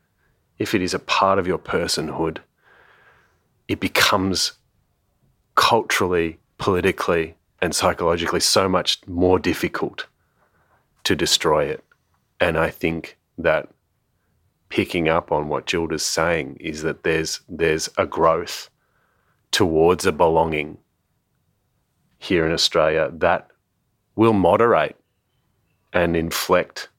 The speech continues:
the transformation of our relationship to the environment. That will be a really beautiful, you know, without getting all mystic dolphin, I think that is the, that's the end game here, where we can belong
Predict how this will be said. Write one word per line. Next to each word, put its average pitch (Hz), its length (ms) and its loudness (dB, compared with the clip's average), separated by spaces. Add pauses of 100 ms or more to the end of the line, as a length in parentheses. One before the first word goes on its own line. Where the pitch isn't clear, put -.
(140)
the 90 140 -2
transformation 82 920 0
of 78 100 -2
our 78 160 4
relationship 80 760 -2
to - 120 -4
the 78 120 -4
environment. 80 600 -2 (520)
That 87 80 -2
will 85 140 -4
be 92 160 2
a 90 80 2
really 90 220 0
beautiful, 82 720 -2 (160)
you 98 60 -2
know, 85 120 2
without 110 320 2
getting 87 280 0
all 82 260 0
mystic 92 420 -4
dolphin, 90 440 2
I 87 120 0
think 95 220 -2
that 95 200 2
is 87 200 -2
the, 90 220 -2 (320)
that's 117 240 0
the 107 160 2
end 95 200 0
game 87 260 0
here, 92 400 -4 (280)
where 92 180 4
we 92 160 2
can 90 240 0
belong 85 580 2